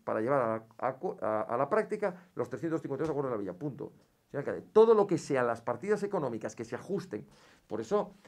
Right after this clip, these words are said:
en los acuerdos de la Villa, con muy buen criterio, se estableció que todas y cada una de las medidas que se propusiesen como acuerdo definitivo, o sea, por a-, con acuerdo por unanimidad, tenían que tener el informe favorable del área delegada de Hacienda, para que no estuviéramos diciendo una barbaridad.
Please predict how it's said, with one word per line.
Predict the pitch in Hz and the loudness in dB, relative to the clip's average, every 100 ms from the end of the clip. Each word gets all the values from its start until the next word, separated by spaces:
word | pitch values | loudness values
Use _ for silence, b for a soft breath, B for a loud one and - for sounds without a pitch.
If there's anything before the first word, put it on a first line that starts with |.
| _ | _
en | 104 | -10
los | 104 | -8
acuerdos | 98 123 131 | -4 -2 0
de | 147 | 2
la | 147 | 2
Villa, | 175 202 | 2 0
con | 147 113 | 0 -4
muy | 120 131 | -4 -2
buen | 143 | -2
criterio, | 147 151 165 185 | -2 -4 -4 -6
se | 180 | -6
estableció | 143 113 107 104 139 175 180 B B B | -6 -4 -4 -6 -4 -4 -4 B B B
que | 113 | -8
todas | - 139 180 170 | -2 2 2 2
y | |
cada | 151 147 | 2 2
una | 147 | 4
de | 139 | 0
las | 135 | 0
medidas | 127 117 101 101 - | -2 -4 -4 -6 -8
que | 113 | -10
se | 113 | -8
propusiesen | 113 98 107 156 147 127 101 - - | -6 -6 -6 -4 -4 -4 -10 -12 -4
como | 127 117 | -2 0
acuerdo | 117 170 131 | 2 0 2
definitivo, | 120 123 123 175 214 254 - | -4 -6 -8 -4 -2 -4 -4
o | |
sea, | - 113 - | -4 -4 -4
por | 110 107 | -4 -2
a-, | 95 | -4
con | - 104 | -4 -6
acuerdo | 107 160 127 | -2 -2 0
por | 117 | -4
unanimidad, | 127 151 180 226 220 B B B | -4 -4 -2 -2 -2 B B B
tenían | 127 147 156 | -4 0 0
que | 143 | -2
tener | 120 113 110 | -4 -4 -4
el | 107 | -4
informe | 110 151 139 | -4 -4 -4
favorable | - 127 131 156 170 170 B B | -4 -4 -2 -2 -2 -6 B B
del | 113 131 127 | -2 0 2
área | 143 165 160 - | 2 2 0 -2
delegada | 101 101 117 139 | -4 0 0 0
de | 110 | 0
Hacienda, | - 123 101 85 85 | -4 -4 -4 -6 -8
para | 98 95 | -6 -6
que | 101 | -6
no | 101 | -8
estuviéramos | - 113 117 113 | -4 -2 -2 -2
diciendo | 123 131 | -6 -4
una | 131 | -2
barbaridad. | 123 107 101 95 | -2 -2 -4 -6